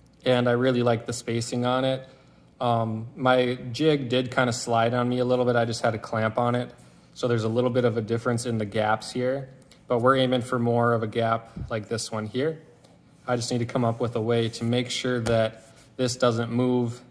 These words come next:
at all while I'm routing it, because if I get off, it's gonna look terrible. All right, so here's my plan. And I don't know if it's the best plan, but it's a plan nonetheless. And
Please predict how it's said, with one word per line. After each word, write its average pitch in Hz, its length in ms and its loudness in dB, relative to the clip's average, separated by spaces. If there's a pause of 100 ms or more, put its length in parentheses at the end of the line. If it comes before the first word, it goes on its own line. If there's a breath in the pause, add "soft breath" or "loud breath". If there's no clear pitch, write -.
(120)
at 123 180 -4
all 110 500 2
while 113 280 0
I'm 107 160 -2
routing 113 380 0
it, 113 200 -6
because 113 420 -2
if 123 160 -6
I 113 140 2
get 120 180 -2
off, 127 520 2
it's 120 160 -10
gonna 117 160 0
look 110 180 -2
terrible. 107 560 -4 (1300)
All 127 120 8
right, 143 260 6
so 135 160 0
here's 139 280 4
my 139 160 4
plan. 131 680 4 (420)
And 131 340 4
I 127 60 8
don't 143 160 6
know 143 140 6
if 139 120 -2
it's 135 200 0
the - 120 -2
best 135 320 2
plan, 180 420 4
but 131 440 6 (120)
it's 123 180 -6
a - 20 -2
plan 131 360 4
nonetheless. 107 760 2
And 113 420 0